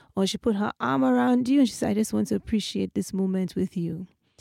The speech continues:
And, I mean, you can't really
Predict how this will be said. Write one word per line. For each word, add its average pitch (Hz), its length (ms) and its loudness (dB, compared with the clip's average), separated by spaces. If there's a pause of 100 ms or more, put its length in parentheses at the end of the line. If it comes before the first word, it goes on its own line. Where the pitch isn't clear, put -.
(400)
And, 196 460 -4 (280)
I 196 80 -2
mean, 202 500 0
you - 160 -8
can't 247 220 0
really 220 220 2